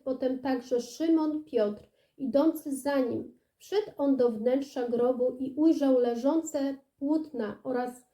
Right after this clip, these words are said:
chustę, która była na jego głowie, leżącą nie razem z płótnami, ale oddzielnie zwinięta w jednym miejscu. Wtedy wszedł do wnętrza także ów drugi uczeń, który przybył pierwszy do grobu.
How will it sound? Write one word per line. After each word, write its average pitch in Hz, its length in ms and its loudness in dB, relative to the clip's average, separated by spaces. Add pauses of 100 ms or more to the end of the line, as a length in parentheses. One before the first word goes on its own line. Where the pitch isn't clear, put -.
(200)
chustę, 359 560 0
która 240 300 -2
była 269 480 2
na 233 240 -4
jego 277 420 -2
głowie, 247 600 -2 (400)
leżącą 277 680 2
nie 349 180 4
razem 254 400 0
z - 120 -14
płótnami, 240 760 -4
ale 240 360 -2
oddzielnie 269 720 2
zwinięta 277 680 0
w 247 80 -8
jednym 240 400 0
miejscu. 269 640 -2 (300)
Wtedy 302 400 -2
wszedł 330 400 -4
do 269 120 6
wnętrza 277 580 -2
także 262 500 -2 (100)
ów 302 280 -4
drugi 277 440 2
uczeń, 226 500 0 (300)
który 277 560 2
przybył 349 500 -2
pierwszy 262 480 -2
do 254 120 0
grobu. 240 540 -2